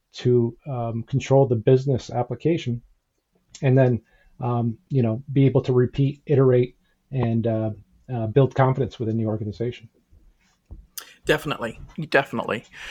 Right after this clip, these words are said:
Speaker 2: 'Cause I think ultimately one of the elements that we have here is, um, another predecessor is really buy-in from the organization to approach this methodology. Because like you say, this is,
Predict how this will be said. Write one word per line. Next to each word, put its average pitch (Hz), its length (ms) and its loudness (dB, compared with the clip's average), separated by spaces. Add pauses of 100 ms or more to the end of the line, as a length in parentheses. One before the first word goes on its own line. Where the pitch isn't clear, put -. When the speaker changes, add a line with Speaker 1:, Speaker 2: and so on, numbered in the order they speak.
(220)
Speaker 2:
'Cause 156 100 0
I 170 80 6
think 220 320 0
ultimately 135 600 2
one 139 200 2
of 143 200 0
the 131 200 0
elements 123 520 -2
that - 160 -2
we 123 120 -4
have 120 280 -2
here 117 640 2
is, 117 800 -4
um, 107 320 -2
another 135 360 4
predecessor 127 800 0
is 123 100 -6
really 151 280 4
buy-in 127 500 0
from - 200 -8
the 120 120 0
organization 113 840 0
to 123 160 -8
approach - 840 -2 (640)
this 143 260 0
methodology. 120 580 2
Because 123 280 -2
like 170 180 2
you - 60 -4
say, 135 180 2
this 151 220 -2
is, 139 580 0